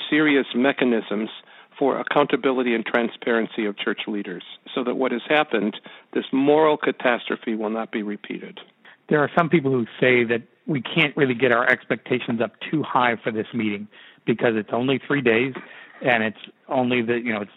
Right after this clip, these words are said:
Speaker 2: the presidents of Episcopal conferences from around the world, so it's, it's not every bishop. What do you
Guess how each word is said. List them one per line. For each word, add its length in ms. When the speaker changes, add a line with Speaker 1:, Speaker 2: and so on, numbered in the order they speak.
Speaker 2:
the 60
presidents 500
of 220
Episcopal 480
conferences 580
from 200
around 220
the 80
world, 340
so 100
it's, 120
it's 160
not 260
every 280
bishop. 500
What 220
do 60
you 100